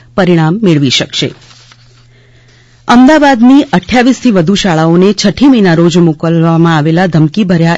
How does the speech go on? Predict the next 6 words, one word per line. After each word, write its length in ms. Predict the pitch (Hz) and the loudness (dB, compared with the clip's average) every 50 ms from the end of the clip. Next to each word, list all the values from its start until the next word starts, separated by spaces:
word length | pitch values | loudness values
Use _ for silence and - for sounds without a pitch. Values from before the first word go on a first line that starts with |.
| - - | -4 -2
ઈમેલ 360 | 165 165 165 160 170 180 185 - - - - _ - _ | 0 2 2 2 2 0 -2 -4 -14 -20 -20 _ -8 _
પાકિસ્તાનથી 680 | 196 175 - - 247 226 - - 165 143 151 143 190 226 | -4 -4 -2 -2 -4 -2 -2 -2 -2 -2 0 0 2 2
મોકલવામાં 600 | 220 165 - - 151 139 135 131 135 131 127 - - - | 2 0 0 -2 -4 -4 -2 -4 -4 -4 -6 -8 -6 -8
આવ્યા 300 | 147 127 135 127 123 123 | -6 -4 -4 -4 -4 -4
છે. 340 | - - - 151 120 - - - - - - - - - - - | -4 -2 -2 -2 -2 -4 -8 -16 -20 -20 -20 -20 -20 -20 -14 -6
અમદાવાદ 460 | - 160 170 170 160 156 165 165 160 | -4 -2 0 0 2 2 0 0 -2